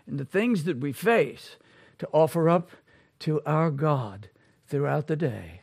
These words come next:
all day. May our hearts and minds be united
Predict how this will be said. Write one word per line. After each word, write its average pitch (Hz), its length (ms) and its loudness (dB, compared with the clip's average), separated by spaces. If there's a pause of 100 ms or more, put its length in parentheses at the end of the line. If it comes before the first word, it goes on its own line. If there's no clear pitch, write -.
(340)
all 190 280 6
day. 104 480 -10 (760)
May 147 200 0
our 147 160 2
hearts 156 400 2
and 147 160 0
minds 147 360 0
be 147 160 -4
united 147 680 0